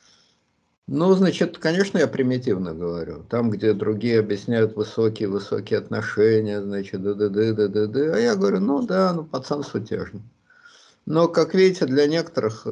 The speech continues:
я тоже за умного схожу. Говоря простые вещи, казалось бы, да, сеанс разоблачения черной магии. И представьте себе, кому-то нравится черная магия,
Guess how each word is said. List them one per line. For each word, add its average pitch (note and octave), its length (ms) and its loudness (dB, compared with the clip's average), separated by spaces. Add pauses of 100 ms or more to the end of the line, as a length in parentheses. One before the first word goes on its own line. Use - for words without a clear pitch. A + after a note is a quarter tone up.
я A2+ 140 2
тоже B2 320 0
за A#2+ 120 2
умного A2 360 0
схожу. G2+ 440 -4
Говоря G#2 420 2
простые G#2+ 500 -2
вещи, B2+ 460 -2 (720)
казалось F#2 480 -2
бы, G2+ 200 -10
да, B2 360 -6 (320)
сеанс A#2 420 0
разоблачения G#2+ 800 0
черной G2+ 380 -4
магии. D#2+ 420 -10 (1160)
И A#2 200 0
представьте B2 640 -4
себе, C3 460 0
кому-то B2 420 -2
нравится A#2 440 0
черная A#2+ 380 0
магия, B2+ 440 0